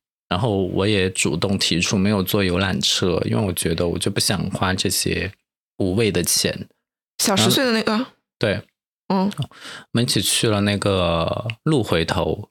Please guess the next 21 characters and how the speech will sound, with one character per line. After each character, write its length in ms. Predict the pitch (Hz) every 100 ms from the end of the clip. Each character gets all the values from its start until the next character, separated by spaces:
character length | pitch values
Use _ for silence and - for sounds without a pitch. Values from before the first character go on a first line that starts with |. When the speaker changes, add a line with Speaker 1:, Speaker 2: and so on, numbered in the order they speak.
| _ -
Speaker 1:
的 240 | 90 87
景 240 | - - -
区， 280 | - 90
在 260 | 90 101 87
三 160 | - 90
亚 140 | 90
市 160 | 170 165
中 200 | 87 -
心， 220 | - - 110
Speaker 2:
嗯。 60 |
Speaker 1:
然 100 | 98
后 260 | 92 90 - 165 160
两 160 | 98 90
个 80 |
人 180 | 104 98
一 60 | 107
起 180 | - 98
走 240 | - -
上 220 | 101 95
去 240 | - - 87
看 420 | - 107 87